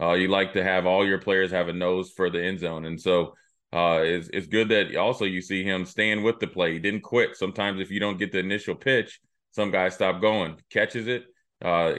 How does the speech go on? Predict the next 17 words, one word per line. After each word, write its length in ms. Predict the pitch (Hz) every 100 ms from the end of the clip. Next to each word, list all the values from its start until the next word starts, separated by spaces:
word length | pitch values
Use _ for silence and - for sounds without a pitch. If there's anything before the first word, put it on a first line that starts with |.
| -
kind 200 | 110 113
of 80 | 87
an 100 | -
odd 380 | 95 104 107 98
little 220 | 107 101
play, 280 | - 110 110
almost 300 | 101 104 98
like 160 | 98
a 60 | 87
backyard 580 | 80 101 107 107 104 95
play, 200 | 110 110
but 140 | 95
he 60 | 90
makes 260 | 95 101
number 240 | 98 101 92
zero 320 | 92 107 107
miss. 380 | 104 110 120